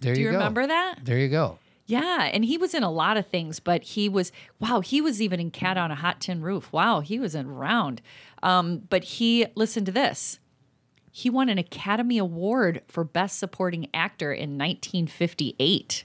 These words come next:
Speaker 1: Of course he did.
Speaker 2: But he is most remembered as Sam the <laughs> Snowman in the nineteen sixty-four movie, or television special. That's what they
Speaker 1: There
Speaker 2: call
Speaker 1: it
Speaker 2: it.
Speaker 1: is, a T V
Speaker 2: Television
Speaker 1: special.
Speaker 2: special.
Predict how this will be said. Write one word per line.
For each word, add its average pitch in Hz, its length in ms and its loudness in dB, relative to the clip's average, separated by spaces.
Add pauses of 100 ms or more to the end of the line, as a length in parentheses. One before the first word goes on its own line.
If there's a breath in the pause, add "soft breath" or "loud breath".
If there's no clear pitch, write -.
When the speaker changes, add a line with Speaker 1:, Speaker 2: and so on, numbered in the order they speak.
(140)
Speaker 1:
Of - 160 -4
course 185 280 0
he 120 120 4
did. 85 300 -2 (240 loud breath)
Speaker 2:
But 190 160 4
he 202 200 2
is 170 140 2
most 202 420 2
remembered 127 540 -4 (160)
as 151 140 -2
Sam 185 340 2
the 180 60 2
<laughs> - 20 0
Snowman 175 840 0 (400 loud breath)
in 156 140 -2
the 147 80 -2
nineteen 165 400 -2
sixty-four 156 580 -2
movie, 147 500 -2 (340)
or 196 100 4
television 226 600 0
special. 151 500 -4
That's 196 180 0
what 208 60 -2
they 196 80 2
Speaker 1:
There 160 180 2
Speaker 2:
call 127 80 2
Speaker 1:
it 107 40 4
Speaker 2:
it. - 0 -
Speaker 1:
is, 95 100 -4
a 95 80 -2
T - 160 0
V - 20 6
Speaker 2:
Television 214 320 2
Speaker 1:
special. 170 280 0
Speaker 2:
special. 160 260 -4